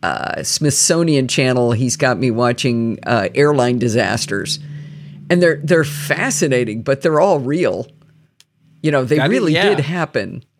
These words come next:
Speaker 1: And, and they, they, they go through the discovery process of how they figured out what happened.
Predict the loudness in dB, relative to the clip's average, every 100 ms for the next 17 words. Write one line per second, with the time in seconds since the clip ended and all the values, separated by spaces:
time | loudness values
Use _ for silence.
0 | _ -2 0 0 0 -2 0 0 2 0
1 | 2 2 2 0 -2 0 -2 0 0 2
2 | 0 2 2 2 -2 -2 -2 0 2 0
3 | 0 0 2 2 4 0 2 0 -2 -6
4 | -10